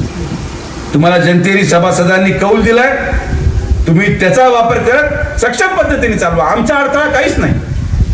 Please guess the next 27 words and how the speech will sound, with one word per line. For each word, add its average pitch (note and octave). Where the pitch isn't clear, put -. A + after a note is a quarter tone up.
आणि A#3
आम्ही C#4
परत C#4+
तुमच्या D4
भानगडीत B3+
पडणार C#4
पण C#4+
नाही. E3
आम्हाला G#3
आमचा A3
चालू G#3
आहे A3+
व्यवस्थित. A3
आज F#3+
आपण G#3
सात G3
हजाराचं G#3+
बारा G#3
हजार A3
करणार, A3+
त्याच्या G#3+
पुढच्या A3
दोन A3
वर्षामध्ये A3+
सतरा A#3
हजाराचं A#3+
करणार. A#3+